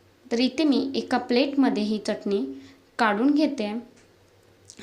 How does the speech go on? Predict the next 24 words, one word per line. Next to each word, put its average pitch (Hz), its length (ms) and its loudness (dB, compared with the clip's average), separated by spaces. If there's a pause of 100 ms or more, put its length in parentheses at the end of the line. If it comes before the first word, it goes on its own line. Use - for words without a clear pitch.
(140)
तर 240 120 4
ही 247 180 4
चटणी 269 320 2
तुम्ही 220 240 0
भाकरीसोबत 240 800 -2
खा 226 180 0
किंवा 226 280 -2
चपातीसोबत 226 880 -2
खा, 196 220 -4 (560)
चवीला 226 480 2 (100)
खूप 247 300 -4 (140)
छान 240 380 2
लागते. 214 500 0 (1500)
तर 226 220 2 (1600)
इथे 247 200 2
मी 254 160 6
भाकरी 226 440 0
बनवलेली 214 600 2 (120)
आहे 247 420 2
आणि 220 200 2
भाकरीसोबतच 226 1000 -2
ही 226 100 -2
चटणी 214 460 -4
मी 214 200 -2